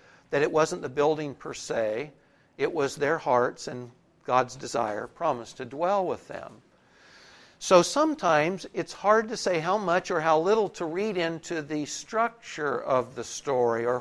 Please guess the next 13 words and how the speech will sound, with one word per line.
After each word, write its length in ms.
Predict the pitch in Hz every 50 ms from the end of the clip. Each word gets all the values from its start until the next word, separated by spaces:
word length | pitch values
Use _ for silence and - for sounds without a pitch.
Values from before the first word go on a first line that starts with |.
| - -
where 320 | 214 202 214 214 208 208
these 320 | 190 180 202 196 196 170 156
verses 500 | 170 185 190 196 196 170 - 160 - -
happen 320 | 156 156 156 - - 147
to 80 | 139 135
land 320 | 135 147 156 151 139 131
in 80 | 131 131
the 60 | 127
larger 400 | 127 139 143 151 143 127 127 120
text. 480 | - - 170 156 131 113 - - - - _ - - - - - - - - - _
Hard 240 | - - 202 202 180
to 80 | 175 160
say. 420 | - - 180 139 113 - -